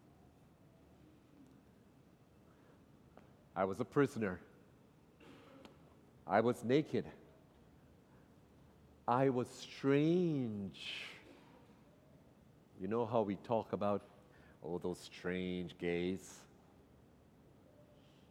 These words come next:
If Jesus were here today, I wonder who he would hang out with.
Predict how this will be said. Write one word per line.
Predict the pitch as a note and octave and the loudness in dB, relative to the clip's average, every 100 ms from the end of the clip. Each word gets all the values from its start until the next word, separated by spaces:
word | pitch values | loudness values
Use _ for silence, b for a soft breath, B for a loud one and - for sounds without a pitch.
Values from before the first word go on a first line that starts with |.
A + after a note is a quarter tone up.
| - - - - | -20 -20 -20 -12
If | F2 | -10
Jesus | G#2 G#2+ B2 - | -6 -2 -2 0
were | C#3 | 0
here | A#2+ B2+ B2+ | 2 2 2
today, | C3+ B2 C#3 D#3 G2+ D2+ - - b b b b b - - - - | -2 0 2 2 -2 -8 -16 -20 b b b b b -20 -20 -20 -6
I | G2+ | -2
wonder | G#2 C3+ D3+ | 0 0 -2
who | F3 F#3 | -2 -2
he | F3 | -2
would | E3+ D#3+ C#3+ | -2 -2 -4
hang | F3 F3 | -6 -4
out | G3+ A3 G#3+ | -4 -4 -8
with. | G#3 F#3 | -10 -10